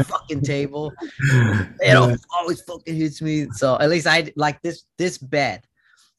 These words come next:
Speaker 1: has a corner that's covered by the, like, the blanket whenever we make the bed.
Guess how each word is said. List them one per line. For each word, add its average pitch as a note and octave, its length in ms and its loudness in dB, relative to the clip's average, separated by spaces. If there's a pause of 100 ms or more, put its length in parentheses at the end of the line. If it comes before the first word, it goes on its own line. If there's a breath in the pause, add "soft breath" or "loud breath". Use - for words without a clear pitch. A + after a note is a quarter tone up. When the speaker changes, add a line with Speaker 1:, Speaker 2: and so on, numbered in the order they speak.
(120)
Speaker 1:
has D3 220 -2
a D3 60 -6
corner C3+ 580 -6 (160)
that's C3+ 220 -4
covered D3 640 -4
by B2 180 -4
the, A2+ 160 -12 (120)
like, A#2+ 280 -6
the A2 60 -6
blanket C3 540 -2
whenever B2+ 360 -2
we A#2+ 160 -6
make B2 240 -6
the A2+ 80 -8
bed. A2+ 320 -6